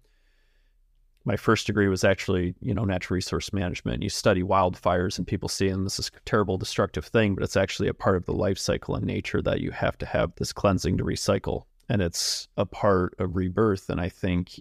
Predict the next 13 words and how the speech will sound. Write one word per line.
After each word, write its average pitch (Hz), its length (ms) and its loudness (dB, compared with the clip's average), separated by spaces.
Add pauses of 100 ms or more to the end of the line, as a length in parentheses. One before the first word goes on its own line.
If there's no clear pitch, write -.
so - 480 2
many 104 260 2
things 101 680 0
are - 200 -2
going 98 460 -2
so 107 520 -2
wrong 101 520 0
in 107 160 -4
our 107 160 -2
societies. - 920 -4
It's - 160 -12
true. 104 480 2 (240)
And 95 640 2